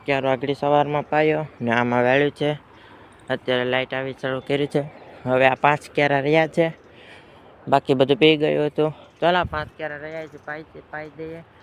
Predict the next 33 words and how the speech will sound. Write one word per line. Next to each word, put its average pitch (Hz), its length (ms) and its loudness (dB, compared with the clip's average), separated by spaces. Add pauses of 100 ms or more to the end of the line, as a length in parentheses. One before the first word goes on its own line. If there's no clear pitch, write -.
(280)
સાડા 139 220 -2
આઠ, 127 180 -6
પોણા 139 180 -10
નવ 135 200 -10
વાગી 139 320 -14
ગયા 143 240 -10 (100)
છે. 151 100 -8 (600)
ઓલું 127 260 -4
કાલે 131 220 -4
પી 139 180 -8 (100)
ગયું 131 260 -10
હતું. 127 180 -16 (2000)
તો 165 100 -2
મિત્રો, 175 300 -6
મકામાં 165 400 -4
પાણી 160 280 -8
વાળતા 175 360 -8
હતા, 175 180 -6
એ 151 180 -4
છેલ્લા 143 240 -6
ક્યારામાં 139 400 -6
વાળી 147 220 -6
દીધું 156 300 -6
છે. 170 100 -6 (3000)
છેલ્લા 131 280 -6
ક્યારામાં 131 280 -8
થાય 143 180 -8
છે, 147 60 -8
બાકી 131 320 -10
બધું 123 240 -8
પી 143 160 -2
ગયું 143 260 -6
છે. 143 140 -8